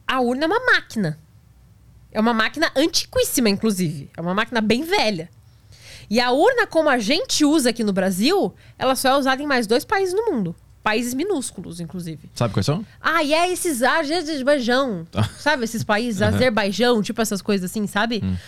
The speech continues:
Speaker 1: São dois países minúsculos. Agora me foge o nome.
Speaker 2: Uhum.
Speaker 1: Eu, se eu parar pra pesquisar,
Speaker 2: Não,
Speaker 1: eu acho
Speaker 2: tudo
Speaker 1: o
Speaker 2: bem,
Speaker 1: nome.
Speaker 2: só, só por curiosidade
Speaker 1: Mas,
Speaker 2: mesmo.
Speaker 1: assim, as out-, outros países usam urnas eletrônicas,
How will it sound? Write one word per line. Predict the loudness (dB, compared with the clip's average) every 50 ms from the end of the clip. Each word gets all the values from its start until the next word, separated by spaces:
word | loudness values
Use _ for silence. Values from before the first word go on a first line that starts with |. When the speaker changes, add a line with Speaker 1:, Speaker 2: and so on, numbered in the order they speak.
| -18 -16
Speaker 1:
São | -6 -4 -2
dois | 2 2 0 2
países | 2 0 0 0 0
minúsculos. | -4 -2 -2 -4 -4 -4 -6 -4 -2 -2
Agora | -2 0 0 0 0 0
me | -2 -4
foge | -10 -8 -2 0 2 2 2 0 -4
o | -6
nome. | -6 -6 -6 -8 -10 -6 -4
Speaker 2:
Uhum. | -2 -2
Speaker 1:
Eu, | 0 -2 -4 -6 -10 -20 _ _
se | -16 -8 -8 -8
eu | -8
parar | -4 -2 0 0 0
pra | -2 -6 -10
pesquisar, | -4 -4 -6 -6 -6 -8 -2 0 2
Speaker 2:
Não, | 2 2
Speaker 1:
eu | 2 2
acho | 2
Speaker 2:
tudo | 2 2
Speaker 1:
o | 4
Speaker 2:
bem, | 4 4 4
Speaker 1:
nome. | 2 -2 -2 -4
Speaker 2:
só, | -10 -14 -8
só | -8 -4
por | -4 -2 0
curiosidade | 2 2 4 4 4 2
Speaker 1:
Mas, | 2 2 2 2 0 0 -4 -6 -8 -10
Speaker 2:
mesmo. | -12 -10 -4
Speaker 1:
assim, | -2 -2 -2 0 -2 -2 -2 0
as | -2 -2 -2 2 2
out-, | 2 2 2 2
outros | 0 0 0 0
países | 0 0 0 2 0 -2 -2 -4 -2 0
usam | 0 0 2 2 2 2 2
urnas | 2 0 0 -2 -2 -4 -4 -8 -8 -8 -4
eletrônicas, | -2 -2 -2 -2 0 0 0 0 -2 -2 -4 -2 -2 -2 -6